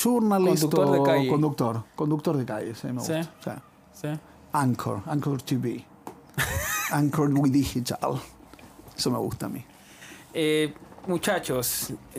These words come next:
Speaker 2: ¿cuál fue su sueño de pequeño? Los queremos leer a ustedes.
Speaker 1: Queremos leerlos.
Speaker 2: Sí, porque yo estoy seguro que cada persona.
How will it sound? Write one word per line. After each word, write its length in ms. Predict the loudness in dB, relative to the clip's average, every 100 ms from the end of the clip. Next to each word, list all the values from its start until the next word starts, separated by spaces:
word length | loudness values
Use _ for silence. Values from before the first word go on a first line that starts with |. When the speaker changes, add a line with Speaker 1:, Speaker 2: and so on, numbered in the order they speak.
| -8
Speaker 2:
¿cuál 400 | 0 4 4 2 -4 -20 -14 -2
fue 120 | -2
su 120 | -2
sueño 280 | -2 0 0
de 60 | 0
pequeño? 540 | -2 -2 0 2 0
Los 160 | 0 0
queremos 500 | 0 0 -2 -4 -10 -6
leer 280 | 0 2 2
a 40 |
ustedes. 280 | 0 0 2
Speaker 1:
Queremos 220 | 4 6
leerlos. 680 | 4 4 4 2 0 -6 -12 -18 -8
Speaker 2:
Sí, 300 | -2 0 0 -4 -14 -14 -12 -4
porque 300 | -2 -2 -4 -8 -20 -20 -20 -20 -20 -20 -8
yo 60 | -4
estoy 140 | -2
seguro 340 | 0 2 2 0
que 140 | -2
cada 240 | 0 0 2
persona. 500 | -2 -2 -2 -2